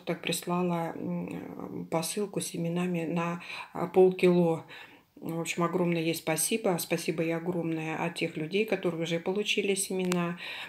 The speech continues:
И вот следом Наталья прислала и мне посылочку. А, вот, э, которая, знаете, была такая тоже, э, с такой любовью собрана. И, э, вот чувствуется, что,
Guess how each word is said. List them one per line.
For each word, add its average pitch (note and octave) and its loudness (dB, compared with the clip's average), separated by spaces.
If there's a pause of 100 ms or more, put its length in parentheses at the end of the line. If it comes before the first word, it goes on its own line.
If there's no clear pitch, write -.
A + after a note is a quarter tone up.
(140)
И B3 6
вот F4+ 8
следом A#3+ 6
Наталья G3+ 6
прислала G3+ 2
и A3 4
мне A3 6
посылочку. E3+ 0 (640)
А, - -2 (340)
вот, D#3+ 0 (380)
э, - -2
которая, F3 4
знаете, F3+ 4
была F3 6
такая F3 4
тоже, E3 0 (320)
э, D3 -4
с - -4
такой F3+ 4
любовью F3 4
собрана. E3+ 2
И, D#3+ -2
э, - -2
вот F3 -4
чувствуется, E3+ -2
что, D#3 -2